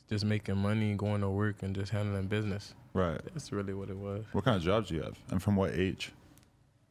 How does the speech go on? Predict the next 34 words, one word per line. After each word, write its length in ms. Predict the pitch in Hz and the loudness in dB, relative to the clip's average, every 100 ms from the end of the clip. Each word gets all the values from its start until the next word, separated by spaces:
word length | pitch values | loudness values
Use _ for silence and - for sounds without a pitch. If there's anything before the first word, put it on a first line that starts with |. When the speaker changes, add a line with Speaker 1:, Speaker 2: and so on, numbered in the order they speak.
| _ _ _ - _ _ | _ _ _ -20 _ _
Speaker 1:
I 60 | - | -6
never 180 | 147 143 | -2 0
had 140 | 139 | 2
a 40 | 139 | 0
job. 460 | 120 127 151 117 - | 2 2 4 2 4
Speaker 2:
Oh, 200 | 90 82 92 | 4 4 2
okay. 120 | 78 78 - - - | -2 -4 -8 -20 -8
Speaker 1:
I 40 | 127 | -6
tried 360 | - 117 131 | -2 -2 -2
to, 200 | 131 135 | -4 -4
but 180 | 117 113 | -2 -4
they 100 | 110 | -2
never 280 | 123 123 110 | -2 -2 -2
hired 360 | 117 120 123 110 | 0 0 0 -2
me. 160 | 110 117 - - - - - _ _ _ _ _ _ | -4 -6 -12 -14 -16 -20 -20 _ _ _ _ _ _
Speaker 2:
So 140 | - 107 | 2 4
what 120 | 101 | 4
kind 140 | 95 | 2
of 80 | 76 | 2
work 220 | 76 110 | 0 0
would 80 | 65 | -2
you 80 | 76 | -4
be 100 | 67 | -2
doing? 180 | 65 92 - - - - _ _ _ | -2 -4 -6 -20 -20 -20 _ _ _
Speaker 1:
Me? 240 | - 123 214 - - | -2 0 -2 -4 0
Speaker 2:
Yeah. 200 | 95 58 - - - - _ - - | 2 0 -10 -18 -20 -20 _ -20 -20
Speaker 1:
Shit. 80 | 95 98 90 _ - - - _ _ _ _ _ _ _ _ | -20 -20 -20 _ -20 -20 -20 _ _ _ _ _ _ _ _
All 160 | - 107 | -4 -2
type 260 | 101 127 123 | 0 0 0
of 80 | |
stuff, 240 | 104 110 98 | -2 0 2
but 80 | 110 | 6
I 80 | 131 | 6
was, 120 | 143 | 6